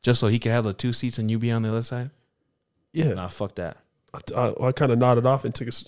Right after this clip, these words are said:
Speaker 2: took a nap on the shoulder. It was
Speaker 3: He
Speaker 2: in
Speaker 3: probably
Speaker 2: my
Speaker 3: didn't
Speaker 2: seat.
Speaker 3: feel you either.
Speaker 1: 'Cause I
Speaker 2: Like
Speaker 1: can't even ima-, like, I'm not that big, bro, and I'm not, even me, bro, like, I'm already big for that seat.
Speaker 3: Bro, like,
Speaker 2: You
Speaker 3: even
Speaker 2: ain't,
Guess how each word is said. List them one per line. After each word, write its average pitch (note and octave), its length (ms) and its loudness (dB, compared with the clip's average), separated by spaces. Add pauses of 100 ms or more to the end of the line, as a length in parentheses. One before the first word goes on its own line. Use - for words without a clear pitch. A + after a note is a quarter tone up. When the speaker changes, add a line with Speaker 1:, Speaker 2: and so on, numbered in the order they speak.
(100)
Speaker 2:
took - 140 -6
a A2 40 -8
nap A#2+ 240 -4
on G2 60 -4
the F#2 80 -8
shoulder. B2 360 0 (380)
It - 380 -16
was G#2+ 140 -6
Speaker 3:
He C3+ 60 0
Speaker 2:
in - 40 2
Speaker 3:
probably C3+ 200 8
Speaker 2:
my B2 40 6
Speaker 3:
didn't A2+ 120 4
Speaker 2:
seat. - 60 -8
Speaker 3:
feel B2+ 100 6
you A#2+ 120 4
either. G#2+ 260 0 (300)
Speaker 1:
'Cause G#2+ 100 2
I C3 40 10
Speaker 2:
Like E3+ 100 6
Speaker 1:
can't E3+ 180 4
even C#3 240 4
ima-, G#2+ 320 2
like, A#2 240 4
I'm E3 220 4
not F3+ 220 4
that B2+ 220 2
big, C#3+ 220 2
bro, D3+ 320 0 (100)
and G#2+ 160 0
I'm A2 280 2
not, G#2 180 -2
even C#3+ 320 6
me, G#2+ 240 2
bro, F2 220 -6
like, D#2+ 180 -10
I'm C3 240 0
already G2+ 220 -2
big G2 220 -4
for - 100 -18
that - 180 -12
seat. - 60 -6
Speaker 3:
Bro, - 80 6
like, B2 160 4
Speaker 2:
You D#3 80 8
Speaker 3:
even - 160 8
Speaker 2:
ain't, - 80 -16